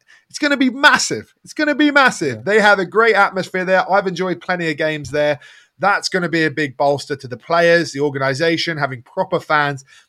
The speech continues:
Speaker 1: back in your actual home. And maybe, maybe, Rob,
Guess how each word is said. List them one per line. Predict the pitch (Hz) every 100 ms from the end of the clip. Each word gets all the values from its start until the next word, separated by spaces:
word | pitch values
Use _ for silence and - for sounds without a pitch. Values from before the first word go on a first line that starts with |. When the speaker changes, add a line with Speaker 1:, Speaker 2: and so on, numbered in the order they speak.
| _
Speaker 1:
back | 160 165 -
in | 160
your | 156
actual | 143 - 123
home. | 131 123 120 - - -
And | 170 175
maybe, | 196 220 220 196 185 - 143
maybe, | 185 196 143 127 98 _ _ 135
Rob, | 123 104